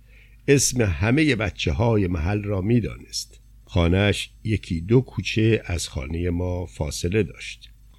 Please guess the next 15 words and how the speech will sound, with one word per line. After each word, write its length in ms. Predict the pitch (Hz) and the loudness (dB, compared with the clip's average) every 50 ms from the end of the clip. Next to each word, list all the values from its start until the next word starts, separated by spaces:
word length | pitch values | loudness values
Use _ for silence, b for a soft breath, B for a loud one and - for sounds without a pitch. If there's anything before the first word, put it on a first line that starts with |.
| b b b | b b b
و 60 | 127 | 2
از 240 | 127 139 143 143 147 | 2 4 2 2 2
بعضی 320 | 175 185 190 170 151 147 | 2 2 2 2 4 4
از 140 | 139 127 120 | 4 4 4
این 200 | 131 139 131 113 | 2 2 2 0
پسرها 680 | - - 117 101 - - 85 85 87 69 - 107 104 | 0 2 0 2 2 2 2 2 2 2 2 2 2
می‌خواست 720 | 78 85 104 120 120 - 147 143 147 147 147 135 - - - - | 4 2 2 0 0 0 0 0 2 0 0 -2 -4 -12 -18 -8
پیاده 480 | - 113 98 92 87 85 80 82 87 87 | -2 0 2 2 2 2 0 0 -2 0
رو 260 | 98 120 120 107 82 | 2 2 2 2 2
جلوی 400 | 78 85 85 85 87 101 101 92 | 0 -2 -4 -2 0 2 0 0
خانه‌اش 600 | - - - 73 78 80 95 117 123 117 - - | -2 -4 -4 -4 -2 -2 -2 -2 -2 -2 -2 -2
را 100 | 123 123 | -2 -2
تمیز 540 | 120 - 92 78 73 78 80 98 107 - - | -2 -2 -2 0 0 2 0 0 -2 -4 -4
کنند 580 | - 127 120 131 135 135 135 131 123 120 120 113 | -2 0 2 2 2 2 2 0 -2 -4 -2 0
و 220 | 131 139 143 139 | 2 2 2 0